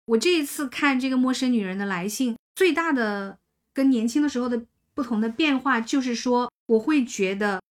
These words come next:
她这种几乎自毁式的这种痴狂本身，就是这种自我的燃烧本身，也不能说她的错，不能说她是有错的，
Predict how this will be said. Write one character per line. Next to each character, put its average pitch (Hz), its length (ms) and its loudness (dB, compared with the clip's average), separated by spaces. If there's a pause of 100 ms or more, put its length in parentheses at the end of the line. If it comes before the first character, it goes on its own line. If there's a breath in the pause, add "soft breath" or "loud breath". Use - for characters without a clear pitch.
她 285 160 -2
这 294 140 0
种 208 260 -2
几 285 220 0
乎 294 200 0
自 285 360 -2
毁 185 260 -2
式 254 320 -4
的 202 160 -2
这 226 160 2
种 170 320 -8 (360)
痴 - 340 0
狂 180 380 -4 (160)
本 196 200 2
身， 269 360 -2 (180)
就 294 100 -4
是 285 120 0
这 320 120 2
种 220 200 0
自 320 220 -4
我 208 180 4
的 180 100 0
燃 185 280 0
烧 269 280 2
本 214 240 -2
身， 233 320 -2 (400)
也 254 100 0
不 247 140 0
能 262 160 4
说 269 160 0
她 285 180 0
的 254 120 -2
错， - 560 -4
不 359 80 4
能 294 120 8
说 294 160 2
她 302 160 2
是 294 200 0
有 190 160 2
错 269 320 -2
的， 180 180 -4